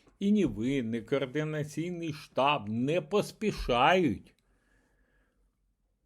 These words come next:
з'ясовувати, де вони і як.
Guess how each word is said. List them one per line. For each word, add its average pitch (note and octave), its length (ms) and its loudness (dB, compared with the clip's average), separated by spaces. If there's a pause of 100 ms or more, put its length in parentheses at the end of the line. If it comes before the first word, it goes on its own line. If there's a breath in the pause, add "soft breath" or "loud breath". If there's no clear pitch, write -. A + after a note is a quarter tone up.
(640)
з'ясовувати, B2+ 1000 2
де A#2 220 4
вони A#2+ 280 0
і G#2 120 -4
як. G2+ 280 -6